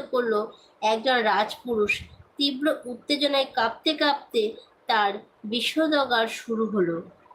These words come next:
রাজপুরুষ ছিল গোবিন্দ বিদ্যাধর। একটু একটু করে অতল অন্ধকারের মধ্যে তলিয়ে যাচ্ছিল তার চেতনা।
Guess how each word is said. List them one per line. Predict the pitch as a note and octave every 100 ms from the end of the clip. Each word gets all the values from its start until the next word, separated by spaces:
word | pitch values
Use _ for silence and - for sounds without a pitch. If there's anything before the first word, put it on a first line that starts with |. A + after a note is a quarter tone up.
| _
রাজপুরুষ | G#3 A3 A3+ - - E4 E4 E4 -
ছিল | - E4+ C4+
গোবিন্দ | A3+ G#3+ G#3+ C4 D4 D4+
বিদ্যাধর। | C4 A3 F#3 G3+ F#3+ F3 E3+ - - - B3
একটু | B3+ - F4+
একটু | D#4 F#4
করে | F4+ F4 D4+
অতল | A3 A3 D4 D#4+
অন্ধকারের | A#3 A3+ A#3+ C#4+ D#4 D#4+
মধ্যে | D#4+ D#4 D4+
তলিয়ে | D4 A3+ A3+ C#4
যাচ্ছিল | D4 D4 - D4 C#4+ D4+
তার | C#4 B3 -
চেতনা। | A3+ G3 G3 F3 F#3